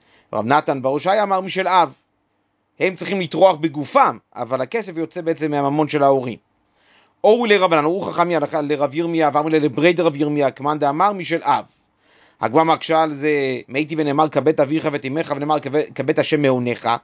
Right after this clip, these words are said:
כלומר, מממ-, מממונך, יש פה גזירה שווה כבד. "מה להלן בחסרון כיס, אפילו בהוצאת ממון", גם כאן, אף כאן בחסרון כיס, גם בכיבוד אב ואם. אי אמרת משל אב, אם אתה אומר שזה משל אב, זה, זה,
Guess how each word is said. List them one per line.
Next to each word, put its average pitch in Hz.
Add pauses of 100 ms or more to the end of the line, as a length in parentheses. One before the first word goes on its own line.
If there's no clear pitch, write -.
(420)
כלומר, 127
מממ-, 139
מממונך, 151
יש 113
פה 131
גזירה 135
שווה 156
כבד. 185 (560)
"מה 180
להלן 143
בחסרון 139
כיס, 156
אפילו 143
בהוצאת 135
ממון", 147
גם 151
כאן, 220
אף 196
כאן 233
בחסרון 202
כיס, 220
גם 180
בכיבוד 196
אב 208
ואם. 233 (680)
אי 233
אמרת 143
משל 139
אב, 135
אם 151
אתה 143
אומר 147
שזה 135
משל 131
אב, 165
זה, 143
זה, 151